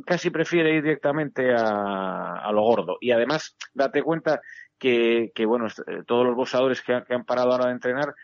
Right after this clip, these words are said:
mm, aunque estén en sus casas haciendo cosas, corriendo un poquito y demás, van a necesitar, en el caso de Aitor, en el caso de Sergio, preparaciones de al menos diez semanas para, para estar bien. Entonces, bueno,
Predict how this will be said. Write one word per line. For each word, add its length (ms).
mm, 420
aunque 240
estén 180
en 80
sus 160
casas 300
haciendo 320
cosas, 420
corriendo 640
un 80
poquito 440
y 40
demás, 320
van 260
a 120
necesitar, 800
en 100
el 100
caso 300
de 80
Aitor, 680
en 100
el 100
caso 300
de 80
Sergio, 500
preparaciones 760
de 80
al 120
menos 260
diez 220
semanas 500
para, 460
para 200
estar 240
bien. 260
Entonces, 340
bueno, 300